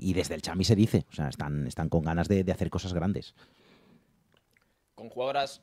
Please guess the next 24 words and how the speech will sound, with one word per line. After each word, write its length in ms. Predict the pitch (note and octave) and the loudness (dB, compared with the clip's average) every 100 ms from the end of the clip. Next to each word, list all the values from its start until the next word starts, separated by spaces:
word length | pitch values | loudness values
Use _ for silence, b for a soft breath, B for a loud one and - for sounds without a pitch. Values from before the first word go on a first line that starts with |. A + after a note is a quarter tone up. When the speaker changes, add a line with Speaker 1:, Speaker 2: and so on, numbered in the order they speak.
| _ | _
Speaker 2:
súper 400 | - - F3+ E3+ | -20 -6 -4 -4
jóvenes, 240 | - D#3+ C3+ | -4 -8 -10
como 100 | B2+ | -8
es 60 | |
el 80 | B2 | -8
caso 180 | A#2+ A#2+ | -8 -8
de 40 | |
Matilda, 640 | A2+ A#2 F#3 F3+ D#3+ D#3 C#3+ | -8 -6 -2 -2 0 -2 -4
como 200 | B2 A#2 | -8 -10
es 120 | - | -6
el 60 | A#2 | 6
Speaker 1:
Ujú. 120 | G#2 | 8
Speaker 2:
caso, 460 | G2 - A#2 A2+ A2 | 8 2 -6 -8 -10
em, 840 | B2 A2+ G#2+ G2+ G2 G2 F#2 F#2 - _ _ - | -8 -8 -8 -12 -18 -20 -20 -20 -20 _ _ -20
de 220 | A#2+ A#2 G#2+ | -10 -8 -4
Carmen 280 | C3+ A#2 | -4 -4
Miranda, 600 | A#2 D#3+ F3+ D#3+ C#3+ C3+ b b b - | -2 2 2 0 -2 -2 b b b -18
eh, 220 | A#2+ G#2 | -14 -14
jugadoras 380 | - A#2 D#3+ E3+ | -8 -4 -2 -2
que 120 | C#3+ | -6
ya 180 | - G3+ | -2 -2
vienen 200 | A3 G#3 | -2 -2
con 140 | F3+ | -2
experiencia. 760 | F3 - F3+ B3 A3 - G#3 | -4 -6 -4 -4 -6 -8 -10